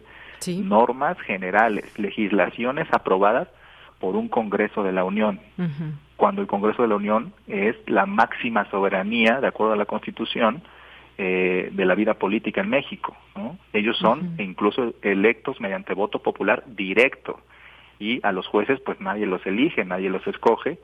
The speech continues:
Speaker 1: Ujú.
Speaker 2: y ellos, once personas, pueden invalidar lo que millones de personas, a través de sus representantes populares,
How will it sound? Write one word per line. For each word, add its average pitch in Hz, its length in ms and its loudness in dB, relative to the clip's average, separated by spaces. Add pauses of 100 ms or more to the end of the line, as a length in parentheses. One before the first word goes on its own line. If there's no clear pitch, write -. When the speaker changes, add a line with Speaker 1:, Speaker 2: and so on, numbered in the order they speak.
Speaker 1:
Ujú. 185 440 -6
Speaker 2:
y 98 120 0
ellos, 160 340 0 (120)
once 131 300 0
personas, 131 440 -2
pueden 113 340 -2
invalidar 98 720 0 (640)
lo - 100 -4
que 107 120 -4
millones 104 380 -2
de 117 100 -2
personas, 110 600 2 (340)
a 110 100 0
través 101 280 0
de 107 100 -2
sus 110 140 -4
representantes 101 600 -4
populares, 104 600 2